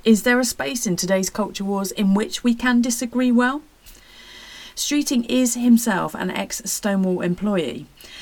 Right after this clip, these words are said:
um, but he answers with an emphatic yes. "We live in a liberal democracy," he says, "and that cuts both ways." Good faith when discussing these tough issues is sadly in short supply, he, um, reflects as the interview draws to an end.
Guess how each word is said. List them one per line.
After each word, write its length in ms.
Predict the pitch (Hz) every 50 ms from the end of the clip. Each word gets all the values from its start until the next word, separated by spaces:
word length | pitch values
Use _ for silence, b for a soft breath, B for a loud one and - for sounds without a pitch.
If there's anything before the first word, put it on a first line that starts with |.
| B B B B
um, 340 | B 233 233 233 233 233 -
but 120 | - 262 247
he 140 | 247 262
answers 360 | 277 277 285 285 - 277 277 240
with 160 | 220 214 185
an 140 | 208 202 208
emphatic 720 | 208 196 185 - - - 208 - - - 175 - - - -
yes. 580 | 190 180 165 170 156 147 - - - - - - - B B B B B B B B
"We 140 | 185 180 185
live 340 | 196 214 226 240 247 233 -
in 140 | - 185 165
a 60 | 165
liberal 400 | 160 165 185 220 226 - 233 226
democracy," 640 | 220 - 214 196 185 151 - - 180 175 - 143 143
he 100 | 139 143
says, 420 | 139 - - 120 117 120 117 - - _ _ _ _ - -
"and 180 | 151 156 151
that 220 | 160 151 - - -
cuts 380 | - 139 139 - - - -
both 340 | - - 156 147 147 143 -
ways." 380 | 151 - - - - - - - _ _ _ _ _ _ _ _ _ _ _ _ _ _ _ _ _ _ _ b b b b b b b b b b b b b b b -
Good 160 | 339 339 -
faith 320 | - 240 196 175 165 -
when 200 | - 190 185 180
discussing 800 | 180 190 202 - - - 233 - - - 190 170 165 160 - -
these 260 | 170 175 165 160 -
tough 300 | - - 196 190 180 - -
issues 320 | 180 180 - 175 175 175
is 200 | - - 180 180
sadly 420 | - 185 175 170 170 165 160 -
in 160 | - 165 165 165
short 400 | - - - 208 196 180 - -
supply, 480 | - 185 180 185 175 170 151 139 139
he, 380 | 147 143 151 175 160 147 147 -
um, 340 | - 156 147 143 147 151 -
reflects 480 | 165 - - 190 180 143 - - -
as 140 | 175 156 -
the 140 | - 175 170
interview 500 | - - 208 202 185 - 165 156 151 147
draws 280 | 147 165 156 156 151 -
to 100 | - 160
an 40 | 156
end. 300 | 143 139 139 139 139